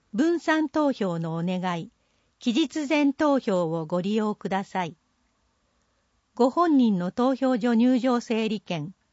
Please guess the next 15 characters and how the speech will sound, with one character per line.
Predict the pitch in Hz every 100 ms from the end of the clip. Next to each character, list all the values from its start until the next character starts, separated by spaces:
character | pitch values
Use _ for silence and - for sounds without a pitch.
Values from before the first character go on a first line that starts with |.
| _ _
届 | - 226 269
い | 240
て | 180
い | 170
る | 156
場 | 151 156
合 | 160 156 - _ _ _ -
を | 226
お | -
持 | 208 226
ち | -
く | -
だ | 208
さ | 196 190
い。 | 160